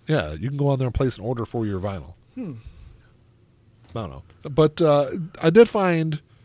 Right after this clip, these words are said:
Speaker 1: kinda along those lines, excuse me, um, would you have any idea what the top ten selling albums, vinyl albums of twenty eighteen were?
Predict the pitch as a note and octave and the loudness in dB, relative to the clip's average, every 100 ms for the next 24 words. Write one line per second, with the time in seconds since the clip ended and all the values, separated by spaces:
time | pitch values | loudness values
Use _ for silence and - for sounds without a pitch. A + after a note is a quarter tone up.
0 | _ _ - E3 D3 C#3 C#3+ D3+ C3 A2+ | _ _ -2 2 4 6 4 4 2 0
1 | B2+ C3+ A2+ A#2+ - _ _ _ _ _ | 0 -2 -4 -10 -20 _ _ _ _ _
2 | _ _ _ _ _ _ _ - B2+ E2+ | _ _ _ _ _ _ _ -10 -6 -6
3 | D#2 - - B2+ A2+ F2+ E2 D2 - _ | -10 -16 -8 -4 -2 -4 -8 -16 -20 _
4 | _ _ _ _ _ _ _ _ _ - | _ _ _ _ _ _ _ _ _ -20
5 | - _ - C#3+ C#3 G3+ D#3 D3 D#3 D3 | -20 _ -2 -2 2 2 2 2 2 2
6 | C#3 C3 C3 B2+ C#3 - _ G#2+ A#2+ C#3+ | 2 2 2 0 -2 -12 _ -4 0 -2
7 | - _ B2 A2+ - B2+ B2 - - - | -4 _ -6 -6 -2 -2 -2 -4 -16 -8
8 | B2+ A#2+ A#2 C3 - _ _ _ _ _ | -4 -2 -4 -8 -12 _ _ _ _ _
9 | - B2+ A#2 A#2 G#2 G#2 G#2+ G#2+ G2+ G#2+ | -8 -4 -4 -6 -8 -6 -6 -8 -10 -12
10 | - _ - - - G2 G2 A#2+ B2+ A#2+ | -14 _ -20 -20 -18 -10 -6 -2 -2 -2
11 | A2+ A#2 A#2 G#2 G#2 - A#2 A2 G2+ A2+ | -2 -2 -4 -6 -8 -8 -10 -8 -10 -10
12 | A2 A2+ | -12 -12